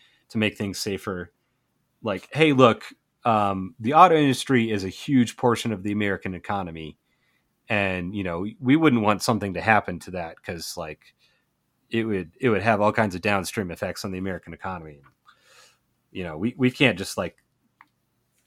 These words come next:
um, we can't have that risk to our business." Um, let's see, how did they put it? Uh, General Motors Vice President William Mitchell pointed this up succinctly.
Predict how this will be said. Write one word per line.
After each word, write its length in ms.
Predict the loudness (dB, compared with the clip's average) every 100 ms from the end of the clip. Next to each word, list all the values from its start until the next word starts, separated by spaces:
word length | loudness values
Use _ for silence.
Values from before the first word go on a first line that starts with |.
| -8
um, 440 | -8 -8 -12 -16 -4
we 100 | -4
can't 160 | 0 4
have 220 | 4 6
that 200 | 2 2
risk 360 | 0 0 -2 -6
to 140 | -4
our 180 | -2 -4
business." 580 | -8 -10 -12 -14 -14 -16 _
Um, 420 | -16 -14 -14 -16 -20 _ _ _ _ _ _ _ _ _
let's 160 | -20 -20
see, 240 | -16 -16
how 180 | -12 -12
did 140 | -10 -10
they 200 | -10 -10
put 220 | -12 -14
it? 160 | -12 -12 -14 -18 -8 -8 -6 -6 -6 _ _ _ _ _ _ _ _ _ _ _ _ _ _
Uh, 300 | -4 -2 -2
General 300 | 2 4 6
Motors 320 | 8 6 6
Vice 240 | 4 2 2
President 440 | 0 2 0 0
William 300 | 0 2 0
Mitchell 500 | -2 -4 -6 -8 -10 _ _ _
pointed 320 | 4 4 4
this 180 | 0 -2
up 140 | -2
succinctly. 640 | -4 -8 -8 -10 -12 -14